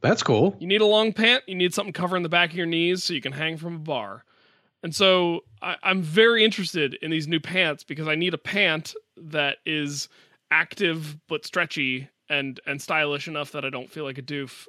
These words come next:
Speaker 2: Um, 'cause I'm not ready. I'm not, I'm just not ready for that leotard lifestyle yet, Jim. So,
Speaker 1: <laughs>
Speaker 2: someday, someday.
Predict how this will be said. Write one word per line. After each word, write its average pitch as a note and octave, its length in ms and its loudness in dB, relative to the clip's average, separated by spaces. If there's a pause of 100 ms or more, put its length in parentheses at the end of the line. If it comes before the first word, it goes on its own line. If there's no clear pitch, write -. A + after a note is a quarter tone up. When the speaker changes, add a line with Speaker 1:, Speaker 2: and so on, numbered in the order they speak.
Speaker 2:
Um, - 220 -20
'cause G#3+ 100 -2
I'm A3 100 2
not A3+ 180 2
ready. G3 280 6
I'm G3 80 -2
not, G#3+ 240 -2
I'm E3 120 -8
just D#3+ 120 -8
not D#3+ 140 -2
ready D#3+ 160 -2
for D3 120 -10
that B2 140 -6
leotard C3 320 -8
lifestyle A2+ 400 -10
yet, - 180 -14
Jim. E2+ 280 -16 (1000)
So, - 240 -4 (300)
Speaker 1:
<laughs> - 320 -6
Speaker 2:
someday, F#3 340 0 (280)
someday. D3 320 -14